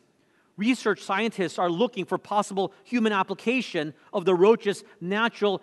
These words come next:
antibiotics, which can help the body fight staph infections, including M R S A,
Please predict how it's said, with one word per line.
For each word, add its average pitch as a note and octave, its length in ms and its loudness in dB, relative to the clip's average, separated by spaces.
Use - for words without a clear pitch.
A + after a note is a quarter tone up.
antibiotics, G3 960 0
which G#3+ 120 -4
can G#3 100 0
help F#3+ 240 0
the G3 80 -2
body F#3 320 4
fight F3+ 300 0
staph - 380 -2
infections, D#3 680 -4
including F#3+ 540 2
M F#3 180 -4
R F3 120 4
S E3+ 240 -2
A, F3 260 -4